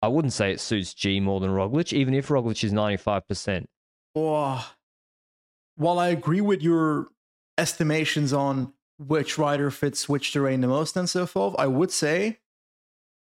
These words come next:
Speaker 2: because they tried a second time on the first climb to try and put Roglic in trouble, because that was, that was with precision, eh? They must have seen that Roglic was
Speaker 1: Yeah,
Speaker 2: behind
Speaker 1: they
Speaker 2: the first time
Speaker 1: launched it.
Speaker 2: around,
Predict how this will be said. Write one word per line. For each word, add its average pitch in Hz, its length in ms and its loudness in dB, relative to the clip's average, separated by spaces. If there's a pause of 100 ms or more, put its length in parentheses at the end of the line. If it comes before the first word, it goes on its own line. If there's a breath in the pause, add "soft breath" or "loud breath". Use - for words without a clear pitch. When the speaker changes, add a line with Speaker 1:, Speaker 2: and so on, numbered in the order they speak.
(200)
Speaker 2:
because 170 380 0
they 185 160 2
tried 180 360 0
a 170 60 2
second 202 400 -2
time 190 260 0
on 175 100 0
the 160 60 0
first 165 480 -2 (120)
climb 147 440 2
to - 160 -4
try 147 300 0
and 135 140 -2
put 139 140 0
Roglic 139 380 0
in 127 100 0
trouble, 143 280 0
because 147 260 0
that 240 180 2
was, 180 180 2
that 185 140 4
was 185 140 2
with 165 160 -2
precision, 131 440 0
eh? 117 140 0 (240 soft breath)
They 156 80 2
must 180 240 2
have 190 100 0
seen 190 200 2
that 170 220 0
Roglic 156 300 0
was 156 100 2
Speaker 1:
Yeah, 98 60 2
Speaker 2:
behind 95 180 2
Speaker 1:
they 113 40 2
Speaker 2:
the 113 60 2
first 110 240 4
time 170 80 2
Speaker 1:
launched 175 60 0
it. - 40 2
Speaker 2:
around, 170 300 0